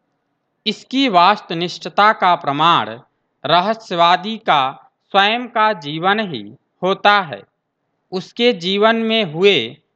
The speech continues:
परिवर्तन ही उसकी अनुभूति की वस्तुनिष्ठता के साक्षात प्रमाण हैं, जिसे दूसरा व्यक्ति देख भी सकता है। अब बिंदु छठवां है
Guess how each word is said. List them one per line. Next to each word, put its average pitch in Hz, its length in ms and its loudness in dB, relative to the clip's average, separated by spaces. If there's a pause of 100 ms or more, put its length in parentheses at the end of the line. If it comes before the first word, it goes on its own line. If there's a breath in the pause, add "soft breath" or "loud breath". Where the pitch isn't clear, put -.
(160)
परिवर्तन 185 680 0
ही 123 340 -12 (300)
उसकी 190 380 -6
अनुभूति 160 680 -4
की 131 360 -10 (300)
वस्तुनिष्ठता 175 960 0
के 196 240 -6
साक्षात 143 920 0 (380)
प्रमाण 190 460 4
हैं, 131 320 -8 (600)
जिसे 185 340 2
दूसरा 185 560 0
व्यक्ति 160 560 -4 (340)
देख 185 400 0
भी 196 240 -4
सकता 175 580 0
है। 127 200 -10 (1800)
अब 131 80 -8
बिंदु 185 360 -4
छठवां 180 600 -2
है 104 280 -8